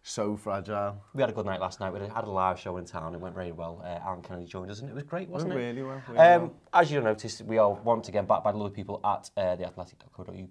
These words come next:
Speaker 2: K. Uh, as a lovely viewer of Red Men News, you are entitled to a,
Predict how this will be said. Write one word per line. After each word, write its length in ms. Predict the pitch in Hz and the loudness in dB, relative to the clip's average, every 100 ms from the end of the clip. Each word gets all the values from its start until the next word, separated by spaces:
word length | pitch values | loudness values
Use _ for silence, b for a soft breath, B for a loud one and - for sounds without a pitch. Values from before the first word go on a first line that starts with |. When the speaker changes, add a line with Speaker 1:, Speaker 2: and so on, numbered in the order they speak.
| - | -6
Speaker 2:
K. 320 | 131 131 127 B B | 0 0 -2 B B
Uh, 160 | - 110 120 | 2 2 2
as 140 | 135 | -4
a 20 | |
lovely 320 | 131 147 156 | -4 -4 -4
viewer 260 | 143 120 131 | -4 0 2
of 240 | 110 107 | 2 0
Red 160 | 110 110 | 0 0
Men 160 | 110 98 | -2 -4
News, 300 | 101 104 110 | -6 -8 -6
you 120 | 110 | -4
are 60 | 107 | -4
entitled 480 | 101 95 92 107 - | -4 -10 -10 -14 -14
to 260 | 104 92 | -12 -10
a, 180 | 90 87 | -10 -10